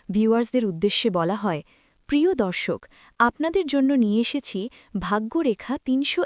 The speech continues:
একষট্টি নম্বর এপিসোড। ভিডিওটি ভালো লাগলে চ্যানেলটি সাবস্ক্রাইব করে আমাদের পাশে থাকবেন।" এরপর আবার গল্পে ফিরে আসা হয়। আমরা দেখি শ্রদ্ধা কুণালকে বলছে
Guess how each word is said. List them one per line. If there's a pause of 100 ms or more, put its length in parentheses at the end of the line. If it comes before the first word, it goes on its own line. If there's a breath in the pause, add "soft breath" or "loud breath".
একষট্টি
নম্বর
এপিসোড। (400 soft breath)
ভিডিওটি
ভালো
লাগলে (240 loud breath)
চ্যানেলটি
সাবস্ক্রাইব
করে
আমাদের
পাশে
থাকবেন।" (420 soft breath)
এরপর
আবার
গল্পে
ফিরে
আসা
হয়। (420 loud breath)
আমরা
দেখি
শ্রদ্ধা
কুণালকে
বলছে